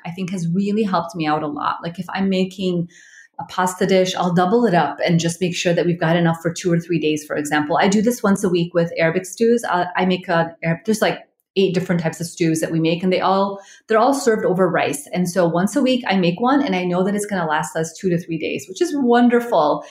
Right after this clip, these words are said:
to rely on that. And so I think that's tip number one, is trying to cook in bulk whenever possible. And I also think that at some point in the week, whenever possible, try to think about the meals that you're making and try to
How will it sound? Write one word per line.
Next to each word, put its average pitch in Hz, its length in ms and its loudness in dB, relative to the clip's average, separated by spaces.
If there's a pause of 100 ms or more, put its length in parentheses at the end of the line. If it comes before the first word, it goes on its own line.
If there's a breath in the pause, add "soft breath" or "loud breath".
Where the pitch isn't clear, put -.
(140 loud breath)
to - 140 -2
rely 185 360 4
on 165 180 0
that. 147 300 -2
And 202 140 2
so 208 260 2 (200 loud breath)
I 208 80 0
think 294 180 2
that's 415 220 -2
tip 240 180 0
number 202 240 0
one, 170 220 2 (100)
is 170 400 2 (100)
trying 190 220 0
to 214 100 -2
cook 196 280 -8
in 170 140 0
bulk 170 520 -2 (360 loud breath)
whenever 190 440 2
possible. 160 680 -4 (240 loud breath)
And 202 400 2
I 208 200 2
also 233 380 2
think 202 260 0
that 165 400 0
at 190 180 0
some 277 320 0
point 240 280 4
in 214 100 4
the 208 80 2
week, 175 460 0
whenever 175 480 -2
possible, 165 800 -4 (320 loud breath)
try 220 420 0
to 254 640 0
think 208 160 -2
about 190 400 0
the 185 60 0
meals 175 260 2
that - 120 -2
you're 185 120 0
making 202 400 -2
and 190 100 -2
try 180 220 -2
to 185 560 -2